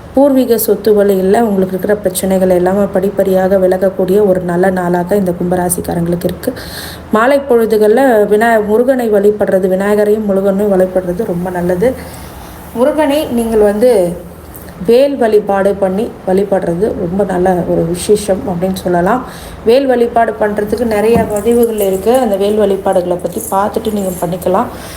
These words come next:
அஹ், மிகப்பெரிய சிறப்புகளை கொடுக்கக்கூடியதாக இருக்கும். இந்த கடவுளுடைய அருளால் கும்பராசிக்காரங்களுக்கு நன்மை அதிக அளவில் ஏற்பட வாழ்த்துகின்றேன். நன்றி.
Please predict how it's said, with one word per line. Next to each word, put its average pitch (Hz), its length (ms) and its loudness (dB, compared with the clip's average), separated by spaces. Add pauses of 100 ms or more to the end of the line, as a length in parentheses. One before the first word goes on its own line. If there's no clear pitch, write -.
(300)
அஹ், 196 340 0
மிகப்பெரிய 247 560 2
சிறப்புகளை 262 640 0
கொடுக்கக்கூடியதாக 190 800 0
இருக்கும். 190 420 0 (460)
இந்த 220 280 2
கடவுளுடைய 226 680 2
அருளால் 220 400 2
கும்பராசிக்காரங்களுக்கு 202 920 -2
நன்மை 202 480 0
அதிக 196 300 2
அளவில் 190 360 2
ஏற்பட 185 320 0
வாழ்த்துகின்றேன். 185 800 0 (400)
நன்றி. 190 340 2